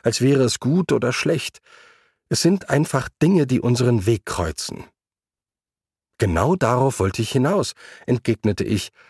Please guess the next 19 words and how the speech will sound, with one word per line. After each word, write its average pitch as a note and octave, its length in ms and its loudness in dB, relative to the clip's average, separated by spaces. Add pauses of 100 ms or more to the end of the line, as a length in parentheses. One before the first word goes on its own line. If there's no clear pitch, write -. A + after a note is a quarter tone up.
(220)
erleichtert A#2 600 0
und F#2+ 220 0
dankbar B2+ 420 0
für - 140 -2
ihr A2+ 200 0
Verständnis. - 760 -4 (1200)
„Es E3 160 2
ist E3+ 220 0
mein C3+ 220 4
eigenes C#3 500 2
Ego, C#3 320 0
das G2 180 0
diese G#2 280 -2
Dinge A2+ 220 2
bewertet F#2+ 540 0
und G#2 180 -2
mich A#2+ 180 0
leiden F#2 360 0
lässt. F2 300 -6